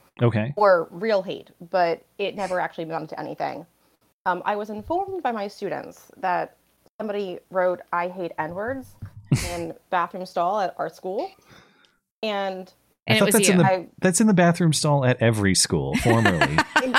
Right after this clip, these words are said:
Speaker 2: exactly, yeah.
Speaker 1: Yeah.
Speaker 2: So I called down to the office and said, "I was informed that there's some vandalism in the boys' bathroom."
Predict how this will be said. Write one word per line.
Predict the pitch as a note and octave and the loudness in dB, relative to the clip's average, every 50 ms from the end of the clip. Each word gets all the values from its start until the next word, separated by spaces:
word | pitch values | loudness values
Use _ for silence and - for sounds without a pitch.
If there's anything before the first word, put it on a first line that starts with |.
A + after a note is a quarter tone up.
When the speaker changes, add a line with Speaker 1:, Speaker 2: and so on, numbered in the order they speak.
| - | 2
Speaker 2:
exactly, | C4+ D4+ C#4+ C4 C4+ C4 A#3+ - - D#3+ D#3 - | 2 2 4 4 4 4 4 2 -2 -6 -6 -2
yeah. | - A#3+ G#3 E3 D#3+ - | 0 0 2 2 0 2
Speaker 1:
Yeah. | A#2+ G#2+ F2 C#2 - G4+ G#4+ G#4 G4 | 2 2 2 2 2 0 -2 0 0
Speaker 2:
So | E4+ D4+ C#4 - | 0 0 0 0
I | - A3+ A#3 A#3+ C4 C#4+ D4 D4 B3+ - - - - | 0 -2 0 0 0 0 -2 -4 -8 -12 -16 -18 -6
called | A#3 A#3 G3+ G#3 | -2 0 0 2
down | A3 B3 | 2 0
to | D4 F#4 | -2 -2
the | F4+ D#4+ | -2 0
office | C#4 B3+ C4 C4 C#4+ C4+ B3 C4 C4+ C4 | 2 0 0 0 -2 -4 -4 -4 -4 -4
and | - A3+ A3 A3+ | -6 -6 -6 -6
said, | A#3+ A3 G#3+ G#3+ - - _ _ _ _ | -6 -8 -8 -8 -12 -18 _ _ _ _
"I | F3+ F#3+ G3 | -4 -4 -2
was | G3 G3+ F#3+ | -2 -4 -6
informed | G3+ F#3+ G3 - C#4 C#4 C#4+ C#4 C#4+ C#4 C4+ A#3+ | -6 -8 -4 -2 0 0 0 0 -2 -2 -4 -4
that | A3 - | -4 -4
there's | G#3+ G#3+ A3+ A3 | -4 -6 -6 -6
some | C4 B3 A#3+ | -8 -8 -6
vandalism | B3 D4+ D4+ D4+ D4 D#4 D4+ D4 C#4+ C4+ D4 C#4+ C#4 - - - - - - _ _ _ _ - - - - _ _ | -6 -4 -4 -4 -4 -4 -2 -2 -2 -2 -2 -4 -4 -4 -6 -6 -12 -16 -18 _ _ _ _ -8 -8 -8 -14 _ _
in | A3+ A3 G#3+ | -4 -2 -2
the | A3+ G3+ | -2 -4
boys' | G3 G3 G3 F#3+ F#3 | -2 -2 -2 -2 -2
bathroom." | E3+ D3+ C#3 D#3+ - - - - G#3+ | -4 -4 -4 -6 -8 -12 -14 -14 -16